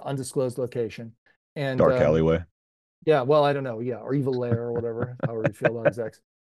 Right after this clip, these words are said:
Speaker 1: But, um,
Speaker 2: <laughs>
Speaker 1: uh, and then basically they, like, bring their notes together and agree, like, "These are the notes we're gonna present to Rob." And then Rich would be the one that would present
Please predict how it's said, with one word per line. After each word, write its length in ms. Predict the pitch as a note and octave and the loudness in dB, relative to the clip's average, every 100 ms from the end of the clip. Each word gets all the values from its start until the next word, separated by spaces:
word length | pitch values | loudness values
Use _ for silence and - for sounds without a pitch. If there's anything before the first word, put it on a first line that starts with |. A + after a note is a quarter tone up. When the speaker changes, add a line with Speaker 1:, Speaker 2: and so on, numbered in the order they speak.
| _ _ | _ _
Speaker 1:
But, 180 | G3 F3 | 2 4
um, 380 | D#3 D3+ D#3 D3+ - - - - | 4 2 0 -2 -8 -8 -10 -10
Speaker 2:
<laughs> 420 | _ _ _ _ | _ _ _ _
Speaker 1:
uh, 340 | D#3 C#3 C3+ - - | 0 0 0 -6 -4
and 160 | F3+ | 2
then 180 | G3+ F#3 | 4 4
basically 460 | E3 D#3+ D#3 E3 D3+ | 2 0 0 -2 0
they, 260 | C#3+ C#3+ C3 | 2 0 0
like, 280 | C3 B2+ - _ _ _ _ _ _ | -6 -8 -10 _ _ _ _ _ _
bring 200 | E3 D3 | -2 -2
their 140 | C#3 C3+ | 0 0
notes 260 | C#3+ C#3 | 0 -2
together 380 | - C3 C3 C3 | -4 -4 -4 -4
and 100 | B2+ | -6
agree, 400 | A#2 C3+ B2+ C3+ | -6 -6 -4 -4
like, 260 | A#2+ A#2+ A#2 | -2 -4 0
"These 200 | D3 C3 | 0 0
are 60 | |
the 100 | A#2 | -4
notes 240 | B2 A#2+ - | -6 -8 -10
we're 60 | |
gonna 120 | G#2+ A2+ | -12 -12
present 320 | A2+ A2+ G#2+ | -12 -12 -10
to 80 | B2 | -6
Rob." 240 | A#2+ A2 | -6 -6
And 100 | A#2 | -10
then 120 | A2 | -4
Rich 260 | C3 C3 - | -2 -2 -4
would 140 | A#2 | -8
be 100 | A#2 | -8
the 100 | A2+ | -8
one 200 | A2 A2 | -8 -10
that 140 | A2 - | -12 -12
would 160 | G#2+ - | -14 -14
present 300 | - A#2 | -16 -16